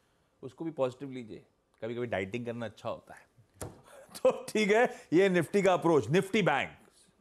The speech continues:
ज़्यादा इंपॉर्टेंट, जिसने सरदर्द बनाया पिछले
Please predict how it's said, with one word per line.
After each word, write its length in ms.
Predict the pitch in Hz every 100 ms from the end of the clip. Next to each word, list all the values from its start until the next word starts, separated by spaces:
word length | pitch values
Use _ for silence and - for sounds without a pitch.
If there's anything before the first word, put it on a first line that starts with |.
| 117
ज़्यादा 400 | 101 147 170 202
इंपॉर्टेंट, 460 | 175 190 170 208
जिसने 240 | 180 165 185
सरदर्द 380 | 143 151 175 160
बनाया 420 | 165 170 196 226 - - - _ -
पिछले 480 | 143 - 170 175